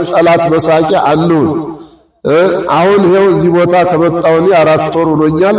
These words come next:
ፊት ለፊት መጥቶ ያናገረኝ ሰው የለም። ከእግዚአብሔር ጋር ለመገናኘት ነው። ቤተሰቤን በትኜ፣ ቤቴን ንብረቴን ትቼ፣ እ፣ የተማርኩትን ቃለ እግዚአብሔር ድግፍ አድርጌ ትቼ፣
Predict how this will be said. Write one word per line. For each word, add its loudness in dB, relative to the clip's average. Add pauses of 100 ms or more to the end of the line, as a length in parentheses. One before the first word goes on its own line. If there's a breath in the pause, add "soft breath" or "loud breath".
ፊት -2
ለፊት -2
መጥቶ -2
ያናገረኝ 0
ሰው 0
የለም። 0 (720)
ከእግዚአብሔር 0
ጋር 0
ለመገናኘት 0
ነው። -2
ቤተሰቤን -2
በትኜ፣ -4 (420)
ቤቴን -4
ንብረቴን -2
ትቼ፣ -14 (1000 soft breath)
እ፣ -2 (120)
የተማርኩትን -2
ቃለ 0
እግዚአብሔር 0
ድግፍ -6
አድርጌ 0 (100)
ትቼ፣ -6